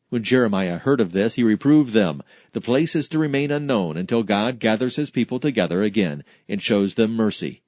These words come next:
Then the Lord will disclose these things, and the glory of the Lord will be seen in the cloud, just as it appeared in the time of Moses when Solomon prayed that the temple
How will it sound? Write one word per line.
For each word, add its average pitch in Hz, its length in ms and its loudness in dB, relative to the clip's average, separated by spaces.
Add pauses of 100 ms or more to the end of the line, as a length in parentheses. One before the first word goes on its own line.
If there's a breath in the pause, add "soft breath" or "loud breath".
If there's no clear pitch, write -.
(460 soft breath)
Then 120 180 2
the 120 80 2
Lord 110 320 2
will 107 80 0
disclose 107 560 0
these 92 260 -4
things, 71 420 -8
and 95 120 -6
the 98 60 -4
glory 131 420 0
of 147 80 -4
the 139 100 0
Lord 127 320 2
will 131 80 -2
be 127 140 -2
seen 123 280 -6
in 123 60 -8
the 127 80 -8
cloud, 78 500 -2 (320 soft breath)
just 127 280 0
as 127 160 0
it 131 100 2
appeared 113 460 0
in 104 80 -4
the 107 60 -4
time 110 260 -2
of 120 100 -2
Moses 110 480 -2
when 101 140 -4
Solomon 135 420 -4
prayed 90 380 -2
that 107 100 -10
the 98 100 -8
temple 85 460 -6